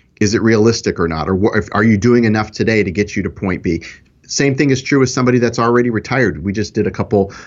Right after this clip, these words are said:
uh, plans for people this year where we found out that they were already retired.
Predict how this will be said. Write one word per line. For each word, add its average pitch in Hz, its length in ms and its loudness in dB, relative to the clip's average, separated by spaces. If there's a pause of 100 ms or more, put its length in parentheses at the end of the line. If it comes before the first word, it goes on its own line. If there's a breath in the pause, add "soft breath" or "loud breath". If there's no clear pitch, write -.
(120 loud breath)
uh, 90 180 0
plans 104 340 0
for 101 100 -2
people 104 300 0
this 92 240 0
year 123 500 2
where 104 180 2
we 101 140 2
found 101 340 0
out 98 220 -2
that 92 120 -6
they 104 100 2
were 101 160 4
already 139 260 4
retired. 95 560 -4